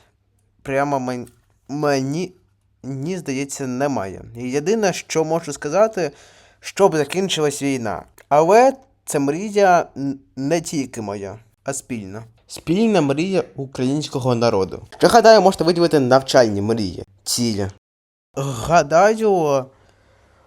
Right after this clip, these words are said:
про запо-, про заповітну мрію треба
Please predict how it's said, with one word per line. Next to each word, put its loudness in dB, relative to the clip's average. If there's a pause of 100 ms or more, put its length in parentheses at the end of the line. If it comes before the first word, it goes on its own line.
(220)
про 0
запо-, -6
про -6
заповітну -6
мрію -4
треба 0